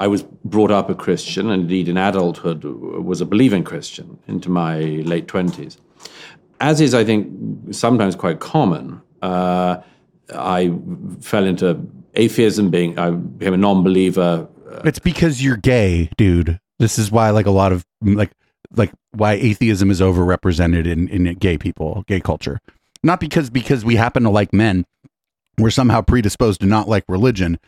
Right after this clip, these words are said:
Speaker 2: The cart's going the wrong way there. It's that the, we kinda saw, like, what religion had in store for us, what they kinda, what the religions of the day were saying about us and the way they wanted to influence governments against us. So that's probably why you became an atheist, my friend. It was identity politics.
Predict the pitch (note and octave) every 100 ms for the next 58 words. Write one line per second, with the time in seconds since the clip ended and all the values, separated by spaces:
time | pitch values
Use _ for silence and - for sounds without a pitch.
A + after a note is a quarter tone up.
0 | _ - - D3 - A2+ G2 G2 F#2+ G2+
1 | B2+ C3 F#2+ F#2 G#2 - B2+ - A#2+ G#2
2 | - - C#3 D#4 C#4 - D3 C3+ A#2+ A#2
3 | A#2+ A#2 A2+ A#2 G#2 G2+ G2+ F#2 - A#2+
4 | G2+ - F2+ F2 - A2 A2 G2 F#2+ F2+
5 | - _ _ D3+ D3+ C3 C3 C3+ B2 B2
6 | A2+ G2+ G2 F#2+ A#2 G2+ F2+ F2+ F2+ -
7 | A#2+ G#2 F2+ F2+ F2 F2 - F#2 F#2+ G#2+
8 | G2 G2 F#2 G2+ G2 G2 F#2 - D3+ A2+
9 | F#2 E2+ - F#2 F2+ E2 F2 F2+ - G#2+
10 | - - - F3+ - C#3 A#2 G2+ F#2+ F2+
11 | F2+ F2+ G#2+ E2+ F#2 G#2 E2+ E2+ E2+ E2
12 | D#2+ - - - - _ C3+ A2+ F2+ G2
13 | D#2+ D#2+ E2 C#2+ - - - -